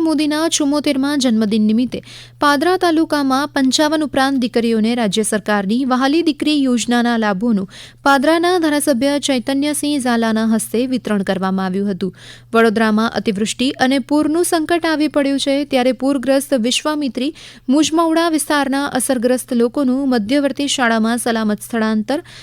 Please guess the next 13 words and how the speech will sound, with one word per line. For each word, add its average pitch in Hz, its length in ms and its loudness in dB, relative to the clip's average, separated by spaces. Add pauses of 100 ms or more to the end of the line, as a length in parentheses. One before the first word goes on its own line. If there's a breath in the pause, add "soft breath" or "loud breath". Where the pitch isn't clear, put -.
(180 loud breath)
જમવા 294 420 2
અને 330 120 0
પીવાના 285 520 0
પાણી 262 420 0
સહિત 262 420 -2
આરોગ્ય 254 380 2
સુવિધા 254 400 -2
મળતા 233 400 0
તેઓએ 220 380 0
રાહતનો 226 500 -2
શ્વાસ 208 400 -4
લીધો 190 340 -2
હતો. 196 220 -4